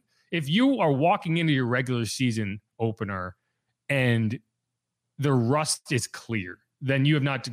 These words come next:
done a good enough job of preparing the team. And, you know, some guys are insulated from that. I get it, but there's a lot of pieces of this offense that are new, and they did not get the off-season time together that you needed to make sure they were,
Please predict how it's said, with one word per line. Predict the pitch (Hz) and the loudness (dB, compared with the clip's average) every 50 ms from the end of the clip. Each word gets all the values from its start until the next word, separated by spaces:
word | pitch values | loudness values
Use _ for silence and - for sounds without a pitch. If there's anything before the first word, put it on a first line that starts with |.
| 117 110 | -8 -4
done | 123 117 113 | -4 -2 -2
a | 107 | 0
good | 110 101 | -2 -2
enough | 101 101 90 | -2 -2 -2
job | - 104 98 | -2 -2 -2
of | 95 85 | -2 -4
preparing | - 110 101 - 107 104 104 101 101 98 - _ _ _ _ _ | -8 -10 -4 -2 -2 0 0 -2 -2 -6 -8 _ _ _ _ _
the | - 104 | -8 -8
team. | - - - 127 123 120 120 120 | -6 -4 -2 -2 0 0 0 -2
And, | 127 139 123 120 120 117 113 107 - _ _ _ _ _ _ _ _ _ _ - | -2 -2 0 0 0 0 -2 -4 -6 _ _ _ _ _ _ _ _ _ _ -6
you | - 143 | -2 -2
know, | 147 | 0
some | 131 - - 160 180 208 190 | 0 0 0 0 0 2 2
guys | 214 214 226 190 | 2 2 2 2
are | 185 185 | 2 2
insulated | 202 202 - 214 208 214 208 - | 2 2 2 2 0 0 0 0
from | - 202 | 0 0
that. | 208 220 214 | 0 2 0
I | 180 143 | 0 0
get | 131 113 131 143 | 0 0 0 0
it, | 175 202 180 | 0 0 -2
but | 151 127 127 - _ _ - | -4 -6 -6 -8 _ _ -2
there's | 170 175 165 | 0 2 2
a | 147 | 2
lot | 131 123 131 143 165 | 2 2 0 0 0
of | 160 - | -2 0
pieces | - 165 156 139 123 | 2 2 2 2 2
of | 135 131 | 0 2
this | 139 143 127 | 2 2 2
offense | - 117 131 143 - 147 127 - - | 2 0 0 0 0 -2 -4 -2 0
that | 127 120 | 0 2
are | 113 110 | 2 2
new, | 110 147 214 226 185 147 131 127 - _ _ _ _ _ - | 2 2 2 4 4 4 2 0 -2 _ _ _ _ _ -4
and | 151 139 | -2 0
they | 147 147 | 0 0
did | 127 117 131 120 | 0 0 -2 -2
not | 120 120 131 139 147 151 - - - 113 | 0 -2 0 0 -2 -2 -4 -8 -10 -4
get | 101 131 123 131 - _ _ _ _ - | 0 0 0 0 -2 _ _ _ _ -14
the | 143 120 123 120 113 113 113 110 - _ _ _ _ _ | -8 -6 -4 -2 -2 -2 -2 -4 -8 _ _ _ _ _
off-season | - 117 131 165 170 - - - 170 165 147 143 143 143 | 0 0 0 0 0 -2 -2 0 2 2 2 2 0 -2
time | - - 151 185 226 226 | -2 -2 -2 -2 -2 -2
together | 160 123 113 120 110 107 110 107 107 107 - _ _ _ _ - | -2 0 0 0 2 2 2 2 0 -2 -4 _ _ _ _ -6
that | 139 147 | -4 -2
you | 151 143 147 143 | 2 2 2 4
needed | 139 147 165 165 151 151 139 143 | 4 2 2 2 2 0 -2 -2
to | - 147 | -2 -2
make | 127 131 135 127 | 0 0 -2 -2
sure | - - 139 | -2 -2 0
they | 123 127 120 | 0 2 2
were, | 117 117 113 113 - | 2 2 0 -2 -4